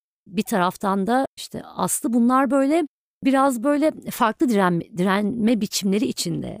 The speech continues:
e, olan karakterler. Bir tane söyledi, çok hoşuma gitti. Genç bir kadın arkadaşım şey dedi, "Ben işte bu karakterlerin böyle daha direnmesini, daha dik durmasını beklerdim." dedi.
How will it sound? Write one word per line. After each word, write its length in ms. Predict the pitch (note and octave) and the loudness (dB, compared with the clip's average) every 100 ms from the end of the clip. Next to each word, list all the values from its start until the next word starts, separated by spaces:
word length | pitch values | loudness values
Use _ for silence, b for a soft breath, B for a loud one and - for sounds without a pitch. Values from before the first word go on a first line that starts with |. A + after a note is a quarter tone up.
| A#3+ | -14
e, 280 | - - - | -14 -14 -14
olan 300 | D3+ - - | -12 -10 -10
karakterler. 720 | E3+ D3 - F3 F3 A3+ D#4 B B B - | -10 -12 -12 -10 -8 -8 -10 B B B -12
Bir 40 | |
tane 280 | - D4 C4+ | -2 2 2
söyledi, 240 | - C#4 | 0 -2
çok 160 | C4 C4 | -2 -6
hoşuma 260 | B3+ B3 A#3+ | -4 -2 -2
gitti. 240 | F#3 - | -2 -4
Genç 320 | G3+ G#3+ - - | -2 -2 -4 -12
bir 180 | G3 G#3 | -10 -8
kadın 280 | - G3 G#3+ | -4 -2 0
arkadaşım 640 | G3+ - F#3 F#3+ - A3+ | 0 -2 -4 -4 -2 -4
şey 220 | - A3+ | -4 -4
dedi, 240 | F3+ D#3 D#3 - _ _ _ _ _ _ | -4 -6 -10 -14 _ _ _ _ _ _
"Ben 160 | G#3+ A3+ | -2 0
işte 260 | B3+ - G#3 | -2 -4 -10
bu 20 | |
karakterlerin 800 | - A3 G#3+ - A3 G#3+ A#3+ G3+ | -6 -4 -4 -2 -2 0 0 -2
böyle 280 | G#3+ A3+ A#3 _ - | -2 -2 -4 _ -8
daha 300 | F#3+ C#4 A3 | -4 -2 -2
direnmesini, 840 | G#3 G#3+ G#3 F#3+ G3 A3+ G#3+ A#3 | 0 0 0 -2 -4 -4 -4 -4
daha 260 | A#3 E3+ A3+ | -6 -8 -6
dik 180 | A3+ - | -8 -6
durmasını 540 | A#3 A#3 A#3 - A#3+ | -2 -2 -2 -4 -4
beklerdim." 800 | A3 G3+ G3 G3 E3+ F#3+ G3 G3 | -4 -6 -8 -6 -4 -4 -2 -4
dedi. 340 | E3+ D3+ C4 | -6 -4 -4